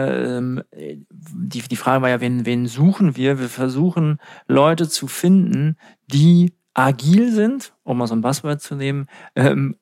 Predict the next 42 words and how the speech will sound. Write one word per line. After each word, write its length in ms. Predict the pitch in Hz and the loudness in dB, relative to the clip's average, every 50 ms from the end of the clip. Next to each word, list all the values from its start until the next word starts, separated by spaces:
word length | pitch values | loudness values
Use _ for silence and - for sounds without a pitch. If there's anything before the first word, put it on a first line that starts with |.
| _ - | _ 0
äh, 480 | 131 131 127 127 127 127 127 127 123 | 0 2 2 2 2 2 0 0 -2
tatsächlich 540 | 120 135 135 123 135 143 143 139 131 127 - | -2 -2 -2 0 0 0 0 0 -2 -4 -4
auch 180 | 131 131 117 113 | -6 -6 -6 -4
neue 200 | 127 131 127 120 | -2 -2 -2 -4
Geschäftsmodelle 600 | 127 127 139 135 131 - - 127 123 120 123 120 | -4 -4 -6 -6 -6 -6 -6 -4 -4 -2 -2 -2
ausprobieren 580 | 131 147 - - _ 131 123 127 123 117 117 | -2 -4 -4 -8 _ -8 -4 -2 0 0 -2
zu 160 | 107 - 113 | -2 -6 -6
wollen. 320 | 110 110 107 110 110 110 - | -4 -4 -2 -2 -2 -2 -4
Also 160 | - 127 123 | -4 -6 -8
ich 100 | 120 - | -8 -6
glaube 280 | - 131 131 131 131 127 | -2 -2 -2 0 -2 -2
nicht, 260 | 131 139 - - - | -4 -4 -4 -4 -4
dass, 240 | 131 123 - - - _ - - - _ _ - | -2 -2 -4 -6 -8 _ -20 -20 -20 _ _ -2
ähm, 220 | 127 131 135 123 | 0 0 0 0
wie, 300 | 123 139 160 160 147 - | 0 0 0 0 0 -4
wie, 240 | 131 143 160 156 135 | -2 0 0 0 0
wie 200 | 147 151 151 143 | -2 -4 -4 -4
kriegt 280 | - - 156 151 - - | -2 -2 -2 -2 0 -2
man 140 | 156 143 | 0 0
eine 100 | 143 135 | 0 0
Barbara, 560 | 123 - 120 135 143 151 151 143 135 147 143 139 | 0 0 0 0 0 0 0 0 0 -2 -2 -2
wie 80 | 139 | -4
kriegt 300 | 131 - 147 143 - - | -4 -4 -6 -6 -4 -4
man, 340 | 139 131 131 135 131 131 131 - - - - - - _ - | -2 -2 0 0 -2 -4 -8 -12 -18 -20 -20 -20 -20 _ -2
äh, 560 | - 135 131 131 131 127 127 123 127 123 131 | 2 2 4 4 4 2 2 2 0 0 0
ein 180 | - 143 139 | 2 2 2
J 300 | 139 135 139 151 151 - | 2 2 2 0 -2 -2
W 140 | 143 139 139 | -2 -2 -2
D, 400 | 131 131 135 143 151 151 151 151 | 0 0 0 0 2 2 0 0
ein 220 | 143 - 147 139 127 | 0 0 -2 -2 0
Business 360 | 143 151 160 170 156 147 147 | -2 -2 0 0 0 0 0
Punk, 320 | - - 143 139 143 131 | -2 -2 -2 -2 0 0
um 80 | 131 131 | 0 0
mal 80 | 127 | 0
ein 100 | 127 131 | 0 0
älteres 360 | - 147 151 156 143 139 - - | 0 0 -2 -2 -2 -4 -6 -6
Produkt, 360 | - 143 135 139 135 - - | -6 -4 -2 -2 -2 -4 -4
also 140 | 113 113 113 | -4 -2 -2
ein, 320 | 110 - - - 113 110 | -4 -2 -2 -2 -2 -2
eins, 180 | 110 113 113 - | -2 -4 -6 -8
was 160 | 113 - - | -10 -12 -12
wir 80 | 110 | -14